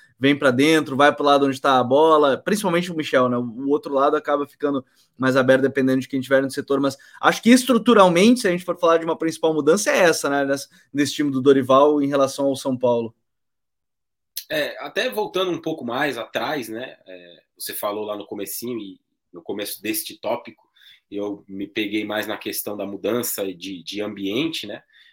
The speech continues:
Speaker 2: Mas quando a gente olha pro campo e as mudanças feitas entre, é,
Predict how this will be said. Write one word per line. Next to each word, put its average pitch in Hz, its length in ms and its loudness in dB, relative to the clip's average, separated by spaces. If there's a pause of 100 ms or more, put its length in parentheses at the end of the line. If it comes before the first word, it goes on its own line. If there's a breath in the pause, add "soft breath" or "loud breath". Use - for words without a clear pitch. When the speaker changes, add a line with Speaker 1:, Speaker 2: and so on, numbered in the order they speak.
Speaker 2:
Mas 98 100 -12
quando 117 140 -6
a 117 60 -4
gente 123 220 -6
olha 120 140 -2
pro 117 220 -8
campo 113 320 -6
e 110 40 -2
as 107 100 -6
mudanças 110 500 -8
feitas 101 420 -8
entre, 101 720 -10
é, 82 440 -16